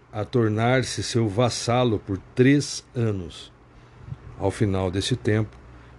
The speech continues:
Jeoaquim arrependeu-se de sua decisão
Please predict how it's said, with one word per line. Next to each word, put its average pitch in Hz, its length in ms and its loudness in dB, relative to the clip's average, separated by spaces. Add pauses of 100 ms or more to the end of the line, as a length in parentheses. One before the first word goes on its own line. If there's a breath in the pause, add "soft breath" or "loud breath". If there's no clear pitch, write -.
(100)
Jeoaquim 123 880 2
arrependeu-se 104 960 0 (220)
de 98 100 -8
sua 101 260 -6
decisão 104 640 -2